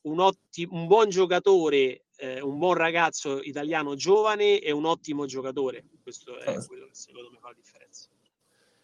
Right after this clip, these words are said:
Speaker 2: E allora, eh, dopo queste parole e dopo la grande disponibilità, salutiamo Federico Mazzucca e la grande disponibilità, eh, di, di uno dei giocatori del, dell'Euro. Pos-,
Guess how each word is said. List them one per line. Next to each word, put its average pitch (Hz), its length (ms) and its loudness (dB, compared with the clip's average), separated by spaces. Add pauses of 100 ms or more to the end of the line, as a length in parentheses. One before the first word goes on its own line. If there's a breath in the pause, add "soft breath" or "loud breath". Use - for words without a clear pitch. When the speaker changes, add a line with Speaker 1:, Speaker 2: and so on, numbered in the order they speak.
(160)
Speaker 2:
E 165 40 12
allora, 165 420 10 (340)
eh, 151 280 -6
dopo 151 240 6
queste 151 320 4
parole 151 500 4
e 139 80 -10
dopo 131 220 -2
la 127 80 0
grande 143 260 -2
disponibilità, 139 840 -4
salutiamo 139 920 2 (280 soft breath)
Federico 165 320 8
Mazzucca 160 640 4
e 131 460 -4
la 131 180 0
grande 135 320 2
disponibilità, 135 880 2
eh, 127 320 -4
di, 120 480 -2 (400 soft breath)
di - 80 2
uno 147 120 8
dei 143 100 6
giocatori 139 680 6
del, 135 240 4
dell'Euro. 185 680 6
Pos-, - 260 -8